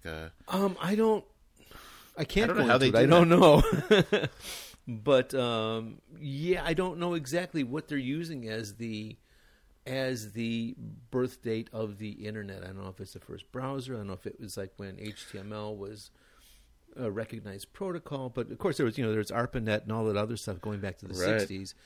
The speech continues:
Speaker 1: Yes,
Speaker 2: But
Speaker 1: exactly.
Speaker 2: there's some watershed moment in nineteen eighty-nine, um,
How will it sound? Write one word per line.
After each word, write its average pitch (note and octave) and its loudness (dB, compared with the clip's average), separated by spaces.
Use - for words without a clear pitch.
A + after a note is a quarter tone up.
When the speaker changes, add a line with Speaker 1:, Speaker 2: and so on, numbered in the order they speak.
Speaker 1:
Yes, B2 2
Speaker 2:
But - -6
Speaker 1:
exactly. G#2 -2
Speaker 2:
there's C#3 4
some D3+ 2
watershed A2+ 0
moment G#2 -4
in G#2+ -4
nineteen G2+ -6
eighty-nine, G2+ -8
um, F#2+ -10